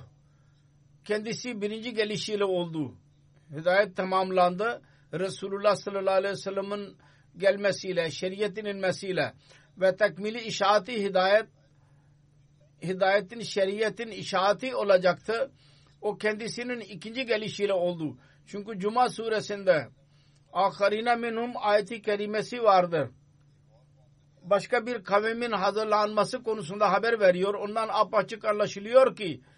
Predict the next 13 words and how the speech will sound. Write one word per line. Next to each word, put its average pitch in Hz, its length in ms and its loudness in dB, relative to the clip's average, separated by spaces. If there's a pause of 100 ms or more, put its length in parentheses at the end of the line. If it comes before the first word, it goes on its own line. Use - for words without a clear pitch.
(460)
kendisinin 214 640 -2
gelişi 214 480 -4
başkadır. 190 600 4 (760)
Ve 190 300 2
bu 240 300 -6
başka 202 520 2
buruzi 220 560 -4
bir, 233 260 -10
e, 196 600 -2
e, 185 80 -2
şekildedir 170 920 -2
bu 190 120 -6
geliş. 175 500 -2